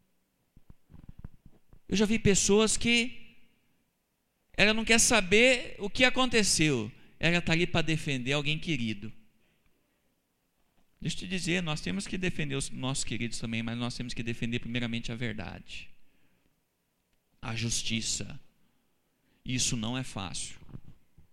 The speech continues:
Somente os cristãos verdadeiros, discípulos verdadeiros, conseguem fazer isso, irmãos. E Deus espera uma,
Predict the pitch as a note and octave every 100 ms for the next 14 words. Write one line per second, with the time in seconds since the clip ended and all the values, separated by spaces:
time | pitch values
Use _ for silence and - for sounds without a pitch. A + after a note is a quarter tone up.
0 | _ _ _ - - A#2+ A#2 C3+ F#3 F3+
1 | - C#3+ C3 C#3 C3+ C3+ A#2+ A2 G2+ A#2+
2 | D3+ C#3 C3 - - C4+ C#4 G3 C#3+ C#3
3 | B2 A2+ A2 A#2 D3+ E3 - - - -
4 | - - - D#3 - E3+ E3+ F#3 E3 F#3+
5 | F3 G#3+ - G3+ G#2+ A#2+ - - - _
6 | _ _ _ _ _ _ _ _ _ D3+
7 | D#3 C3+ E3+ F3 E3 - D#3 E3+ F3